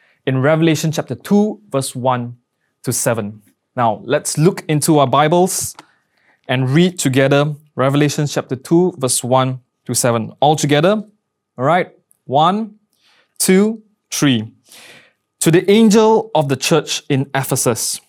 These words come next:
write, 'These are the words of him who holds the seven stars in his right hand and walks among the seven golden lampstands. I know your deeds, your hard work, and your perseverance. I know that you cannot tolerate wicked people,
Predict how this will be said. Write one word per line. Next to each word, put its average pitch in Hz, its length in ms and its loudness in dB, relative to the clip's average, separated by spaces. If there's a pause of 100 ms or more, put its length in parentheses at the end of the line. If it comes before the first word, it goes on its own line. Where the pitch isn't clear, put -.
(200)
write, 117 520 -4 (520)
'These 220 260 2
are 175 80 2
the 156 80 4
words 165 420 2
of 131 140 -4
him 127 540 -4
who 135 140 -2
holds 175 420 0
the 170 100 -2
seven 202 320 0
stars 156 540 0
in 131 100 -2
his 123 180 -4
right 123 300 -2
hand 110 340 -8 (400)
and 156 220 2
walks - 400 0
among 147 360 0
the 120 60 -2
seven 156 520 -2 (100)
golden 127 360 0
lampstands. 113 800 -6 (540)
I 139 120 -2
know 156 180 2
your 135 180 2
deeds, 120 520 -6 (320)
your 120 120 -2
hard - 260 -2
work, 131 360 -4 (240)
and 180 160 2
your 175 140 2 (100)
perseverance. 131 1000 -2 (400)
I 147 80 0
know 175 240 4
that 175 160 2
you 135 120 0
cannot 165 440 -4
tolerate 143 440 0
wicked 131 380 -4
people, 110 420 -6